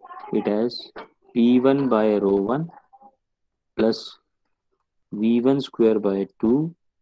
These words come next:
plus G Z one is equal to P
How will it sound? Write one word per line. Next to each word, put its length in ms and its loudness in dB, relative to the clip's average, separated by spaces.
plus 320 -2
G 320 0
Z 400 0
one 400 -4
is 200 -4
equal 420 2
to 340 0
P 240 -2